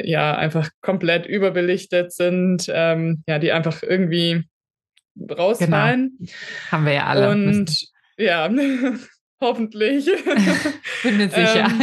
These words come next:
Speaker 2: Ähm, <laughs> und dann, ja, dann bleibt, also ich gehe dann wirklich schon noch mal Bild für Bild durch. Also ich nehme
Speaker 1: Mhm.
Speaker 2: mir quasi ein Bild, guck da nach der Belichtung, dass das, ähm,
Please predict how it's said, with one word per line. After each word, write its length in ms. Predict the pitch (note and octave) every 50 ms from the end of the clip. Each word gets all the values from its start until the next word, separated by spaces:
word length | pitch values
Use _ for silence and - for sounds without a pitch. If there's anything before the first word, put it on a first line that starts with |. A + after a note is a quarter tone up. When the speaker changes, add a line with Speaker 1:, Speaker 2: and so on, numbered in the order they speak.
| A#3 - -
Speaker 2:
Ähm, 1200 | A#3 A3 G3 - - - A#3+ A#3 - B3+ C#4 A3+ A3 C#4 C4 B3 G#3+ A#3+ C#4 C4+ - D4 C#4+ D4 -
<laughs> 480 | - - - - - - - - - _
und 300 | - - G#3 A3+ A3 A3 G#3
dann, 540 | G3 G3+ G3+ G#3+ B3 C4 B3+ B3 A3 G#3+ -
ja, 300 | F#3+ F#3 F#3 F#3+ G#3+ G3+
dann 180 | F3+ F3 F3+
bleibt, 340 | E3+ F#3 F#3+ G3+ - - -
also 300 | - G3 F#3 F#3+ - - - _ _ _ _ _ _ -
ich 120 | G3+ - -
gehe 140 | A3 A#3 A#3+
dann 160 | A#3 A#3 G#3
wirklich 320 | G3+ A3 G#3+ A3 A#3 A3
schon 180 | - A3+ G#3+ A3
noch 120 | A3 G#3+ G3+
mal 160 | G#3 G3 F#3
Bild 280 | F#3 F#3 F#3 F#3 F3 F3+
für 120 | - F3
Bild 340 | E3+ E3+ E3+ E3 E3 E3+ E3
durch. 460 | E3 E3 D#3+ E3 E3+ F3 E3+ - -
Also 220 | - F3+ F3 F#3
ich 120 | F#3 G3+ F#3+
nehme 140 | G3+ G3+ G3+
Speaker 1:
Mhm. 60 | G#3
Speaker 2:
mir 120 | G3 F#3+
quasi 400 | F#3 F3+ E3+ E3+ E3+ F3+ - - -
ein 300 | - G#3 G#3+ A3+ A3+ G#3+
Bild, 480 | A3 A3+ B3 C4 B3+ C4 C4 B3+ - - _ _
guck 240 | - - G#3+ A3 -
da 180 | G3 G3 G3 G3
nach 120 | G3+ G3
der 140 | G3 F#3+ F3
Belichtung, 600 | F3 F3+ G3 A3 B3 C4 B3+ - A#3 A3+ A3+ A3
dass 180 | G#3+ G#3+ G#3+ -
das, 160 | G#3+ G#3+ - -
ähm, 420 | F3+ F#3+ G3 G3 G3+ G3+ F#3+